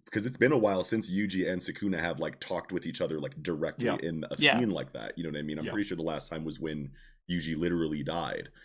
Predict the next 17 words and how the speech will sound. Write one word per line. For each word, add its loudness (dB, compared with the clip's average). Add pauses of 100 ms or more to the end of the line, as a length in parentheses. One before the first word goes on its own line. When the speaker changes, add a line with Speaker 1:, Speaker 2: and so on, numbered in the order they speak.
(120)
Speaker 1:
And 6
I 10
don't 6
know 6
if 0
that 2
is 4
what 0
has 0
to 2
happen 2
in 0
order 2
for -4
them 0
to -2
communicate 0